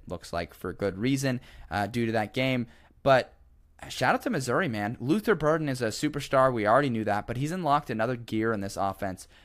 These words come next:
Uh, they could genuinely be the second best S E C East team, like I mentioned earlier,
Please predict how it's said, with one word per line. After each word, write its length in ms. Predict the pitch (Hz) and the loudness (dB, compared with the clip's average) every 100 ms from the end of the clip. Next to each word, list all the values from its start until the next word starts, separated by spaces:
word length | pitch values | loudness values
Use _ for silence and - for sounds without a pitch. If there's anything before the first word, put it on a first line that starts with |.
| - | -6
Uh, 120 | 107 | -6
they 200 | 110 123 | -2 -2
could 220 | 135 143 | 0 -4
genuinely 460 | 120 120 135 143 143 | 0 0 0 0 0
be 140 | 135 | 0
the 80 | 131 | -2
second 260 | 135 117 135 | -4 -4 0
best 220 | 120 127 | -2 -2
S 160 | 101 | -6
E 40 | 131 | -6
C 140 | 131 | -4
East 280 | 143 117 - | -4 -4 -4
team, 200 | 104 123 | -8 -6
like 180 | 98 95 | -6 -4
I 60 | |
mentioned 340 | 98 98 - 113 | -4 -4 -6 -4
earlier, 360 | 98 95 95 | -2 -2 -4